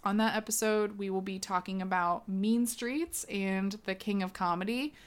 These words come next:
So you guys voted and chose those two movies. The theme is Martin Scorsese movies that did not receive any Oscar nominations.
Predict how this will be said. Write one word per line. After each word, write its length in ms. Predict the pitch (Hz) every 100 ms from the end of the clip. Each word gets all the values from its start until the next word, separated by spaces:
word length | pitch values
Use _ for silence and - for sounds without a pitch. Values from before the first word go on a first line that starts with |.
| - -
So 160 | - 202
you 160 | 214
guys 240 | 208 202 190
voted 420 | 196 190 190 190
and 200 | 190 185
chose 480 | - 180 180 175 - -
those 240 | 254 294
two 160 | - 220
movies. 640 | 185 175 185 240 311 - - - - -
The 100 | 208
theme 480 | 202 220 214 208 202
is 600 | 185 185 185 180 - - - 190
Martin 360 | 190 208 214
Scorsese 600 | 208 - 190 202 196 196
movies 380 | 185 180 175 175
that 160 | - 165
did 180 | 165 170
not 240 | 180 170
receive 480 | 190 - 180 151 190
any 240 | 196 214 240
Oscar 340 | 165 156 -
nominations. 920 | 160 151 160 151 165 - 220 294 -